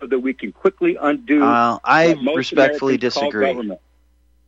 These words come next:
Speaker 2: I obviously have tremendous respect and admiration for you, and I respectfully disagree in this case. And,
Speaker 1: Well, let's
Speaker 2: uh,
Speaker 1: talk
Speaker 2: I'm
Speaker 1: about
Speaker 2: hoping
Speaker 1: more
Speaker 2: for the
Speaker 1: sometimes.
Speaker 2: best.
Speaker 1: Yeah, well, good luck. You know, first of
Speaker 2: Wow.
Speaker 1: all, let's get, get rid of this idea that we're gonna vote our way out of this,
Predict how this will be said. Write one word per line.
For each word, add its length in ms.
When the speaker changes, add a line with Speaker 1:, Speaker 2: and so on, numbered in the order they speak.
Speaker 2:
I 320
obviously 640
have 200
tremendous 720
respect 480
and 80
admiration 640
for 180
you, 540
and 140
I 80
respectfully 640
disagree 500
in 100
this 200
case. 420
And, 300
Speaker 1:
Well, 160
let's 140
Speaker 2:
uh, 20
Speaker 1:
talk 120
Speaker 2:
I'm 200
Speaker 1:
about 160
Speaker 2:
hoping 320
Speaker 1:
more 120
Speaker 2:
for 80
the 80
Speaker 1:
sometimes. 260
Speaker 2:
best. 300
Speaker 1:
Yeah, 180
well, 200
good 240
luck. 360
You 120
know, 200
first 280
of 100
Speaker 2:
Wow. 40
Speaker 1:
all, 200
let's 220
get, 400
get 120
rid 160
of 100
this 160
idea 440
that 120
we're 200
gonna 180
vote 260
our 120
way 240
out 100
of 80
this, 160